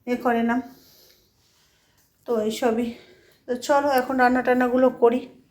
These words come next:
তো এদিকে রান্না বসিয়ে দিলাম, মেয়ের সিদ্ধ ভাত। এই যে আলু আর গাজর সিদ্ধ দিয়ে দিয়েছি, যেহেতু এক সিদ্ধ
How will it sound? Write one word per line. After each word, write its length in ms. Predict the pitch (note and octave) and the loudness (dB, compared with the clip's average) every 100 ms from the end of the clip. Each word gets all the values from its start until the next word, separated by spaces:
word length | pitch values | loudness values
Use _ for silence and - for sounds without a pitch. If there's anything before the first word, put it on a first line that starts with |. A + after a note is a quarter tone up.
| _ - _ _ _ _ _ _ _ _ - | _ -20 _ _ _ _ _ _ _ _ 4
তো 40 | |
এদিকে 360 | C4 A#3+ C4 C#4+ | 6 6 6 8
রান্না 300 | B3+ C4 C#4 | 8 8 6
বসিয়ে 380 | B3+ C#4 - D4 | 6 2 4 4
দিলাম, 300 | C#4 C#4 D4 | 4 4 4
মেয়ের 240 | C#4+ C4 C4 | 4 4 0
সিদ্ধ 260 | - A3+ C#4 | -2 2 2
ভাত। 260 | A3 B3 B3 | 4 2 2
এই 120 | A3+ | 0
যে 120 | A3 A3 - - _ _ _ _ _ _ _ _ _ - | 0 -4 -8 -18 _ _ _ _ _ _ _ _ _ 2
আলু 260 | A#3+ B3 B3+ | 2 4 6
আর 140 | A#3 | 4
গাজর 360 | A#3 A#3 A3+ B3+ | 4 2 2 -2
সিদ্ধ 280 | - A#3+ A#3 C4 | -2 -4 -2 -2
দিয়ে 180 | B3+ | -2
দিয়েছি, 300 | A#3+ B3 A#3+ C#4 | -2 -4 -4 0
যেহেতু 260 | B3 C4 D4 | 2 4 4
এক 180 | B3+ - | 4 2
সিদ্ধ 260 | C#4 B3 | -2 0